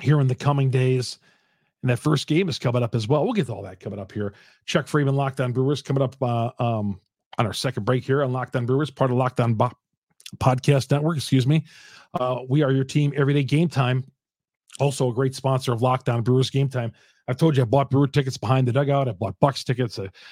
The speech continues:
concert tickets. You haven't. Game Time. What I really like about Game Time,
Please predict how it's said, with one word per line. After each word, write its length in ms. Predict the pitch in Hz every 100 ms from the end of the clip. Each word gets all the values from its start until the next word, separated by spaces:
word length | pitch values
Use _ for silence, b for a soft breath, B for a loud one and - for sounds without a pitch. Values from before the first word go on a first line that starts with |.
| B -
concert 400 | 165 170 - 135
tickets. 380 | 151 143 143
You 120 | 139 170
haven't. 380 | 156 139 92 - B B B B -
Game 260 | 117 170 175
Time. 240 | 139 123
What 100 | 135
I 40 | 214
really 280 | 170 277 277
like 140 | 190
about 180 | 151 120
Game 200 | 143 147
Time, 400 | 131 107 92